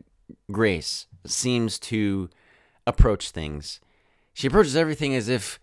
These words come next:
everything needs to be, you know, propaganda for her political side. And not everyone, first of all, not everyone agrees with you,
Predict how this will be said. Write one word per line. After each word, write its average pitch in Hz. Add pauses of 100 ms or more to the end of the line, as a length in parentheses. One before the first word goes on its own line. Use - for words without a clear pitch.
everything 131
needs 127
to 101
be, 110 (760)
you 87
know, - (160)
propaganda 131
for 101
her 117 (360)
political 107
side. 71 (920)
And 110 (800)
not 156
everyone, 208
first 185
of 175
all, 175
not 170
everyone 165
agrees 131
with 127
you, 143